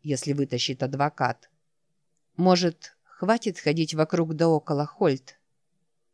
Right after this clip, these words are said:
"Хорошо", согласился он. "Я не против". Сейчас каждый шаг причиняет мне боль. Чёртов Дуайт Шимину,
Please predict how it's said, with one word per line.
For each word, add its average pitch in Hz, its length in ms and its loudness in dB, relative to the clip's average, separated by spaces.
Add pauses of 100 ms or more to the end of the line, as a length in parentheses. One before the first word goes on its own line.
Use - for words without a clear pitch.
"Хорошо", 143 760 -2 (540)
согласился 160 800 -2
он. 165 340 0 (440)
"Я 127 300 -4
не 127 140 0
против". 127 460 -2 (580)
Сейчас 127 500 -4
каждый 135 380 0
шаг 131 380 -2
причиняет 131 640 -4
мне 143 200 -2
боль. 123 380 -4 (640)
Чёртов 139 480 -2
Дуайт 135 400 0
Шимину, 143 680 0